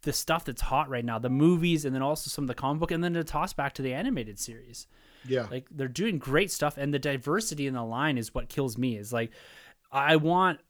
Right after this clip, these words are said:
Speaker 1: and I don't know comparably if the McFarlanes are going as deep as, say, like, your Marvel Legends, you end up with a line that is characters that no one's ever heard of.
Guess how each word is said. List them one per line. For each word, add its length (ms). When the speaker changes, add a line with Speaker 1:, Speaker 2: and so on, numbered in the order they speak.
Speaker 1:
and 140
I 80
don't 180
know 300
comparably 840
if 480
the 520
McFarlanes 400
are 40
going 160
as 160
deep 280
as, 120
say, 280
like, 100
your 120
Marvel 200
Legends, 440
you 100
end 100
up 140
with 140
a 40
line 360
that 260
is 520
characters 400
that 160
no 220
one's 240
ever 160
heard 160
of. 260